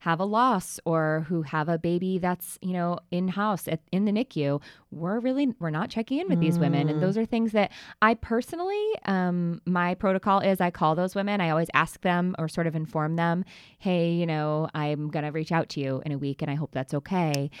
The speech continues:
Speaker 1: And I
Speaker 2: Aw.
Speaker 1: do, but, you know, you can't always do that. And so sometimes women need to debrief and
Speaker 2: Right.
Speaker 1: they don't, they don't realize that. And then they come,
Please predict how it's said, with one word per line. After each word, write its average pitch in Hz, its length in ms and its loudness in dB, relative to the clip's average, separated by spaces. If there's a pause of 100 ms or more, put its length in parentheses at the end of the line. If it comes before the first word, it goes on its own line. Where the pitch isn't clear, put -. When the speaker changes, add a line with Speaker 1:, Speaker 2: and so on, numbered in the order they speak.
Speaker 1:
And 214 460 2
I 175 80 2
Speaker 2:
Aw. 208 40 2
Speaker 1:
do, 214 480 4 (260)
but, 240 300 4
you 220 180 -6
know, 277 120 2
you 254 160 2
can't 285 260 -2
always 254 420 2
do 254 220 -2
that. 160 260 0
And 190 80 0
so 220 80 0
sometimes 269 360 -2
women 262 260 2
need 254 140 2
to - 80 -18
debrief 175 500 0
and 156 300 0 (180)
Speaker 2:
Right. 165 340 -2
Speaker 1:
they 202 120 4
don't, 202 240 2
they 220 80 6
don't 208 160 4
realize 226 460 4
that. 160 280 4
And 190 140 4
then 190 160 2
they 190 100 2
come, 185 600 -2